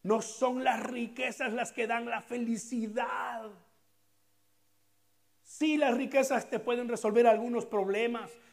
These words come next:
Sí, las riquezas son recursos que puedes usarlos para tu favor, incluso para bendecir a otros, pero nunca para que estén en el lugar donde Dios debe estar. "No tendrás dioses ajenos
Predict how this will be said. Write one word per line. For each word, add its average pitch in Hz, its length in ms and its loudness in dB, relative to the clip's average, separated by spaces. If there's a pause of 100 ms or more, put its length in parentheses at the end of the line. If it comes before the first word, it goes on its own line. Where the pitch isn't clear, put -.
Sí, - 160 0
las 294 160 8
riquezas 262 460 2
son 262 180 2
recursos 240 520 0
que 233 100 0
puedes 262 300 -2
usarlos 269 640 0 (200)
para 240 260 4
tu 277 120 2
favor, 277 500 10
incluso 269 380 -2
para 247 220 0
bendecir 247 440 -2
a 247 80 2
otros, 269 380 2 (240)
pero 233 260 12
nunca 320 520 6
para 269 220 6
que 220 280 2
estén 160 580 -4 (240)
en 156 140 -6
el 147 80 -4
lugar 151 300 -4
donde 143 280 -8
Dios 147 480 -10 (380)
debe 117 420 -12 (280)
estar. - 280 -20 (880)
"No 190 200 -2
tendrás 170 420 -4 (720)
dioses - 640 -10 (320)
ajenos - 480 -10